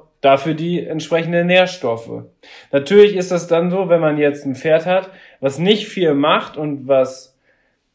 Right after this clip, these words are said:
ja, nicht an die Leistungsgrenzen kommt, so im täglichen Training, und den gibt man dann auf einmal Hafer,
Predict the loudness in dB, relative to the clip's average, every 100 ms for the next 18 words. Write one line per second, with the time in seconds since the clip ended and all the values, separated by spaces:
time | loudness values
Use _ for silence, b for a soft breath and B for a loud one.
0 | _ 0 4 4 2 -8 _ _ -8 -4
1 | -4 -6 -18 _ -4 -2 0 4 4 2
2 | -4 -6 -2 0 0 -2 -10 -2 0 0
3 | -4 -12 _ _ _ -6 -4 -2 -4 -4
4 | -4 -6 -6 -10 -10 -8 -4 -4 -4 -6
5 | -8 -10 _ b b b b b -4 2
6 | 2 2 2 -2 0 4 4 4 2 0
7 | 2 4 4 0 4 4 4 0 0 0
8 | -2 -6 -20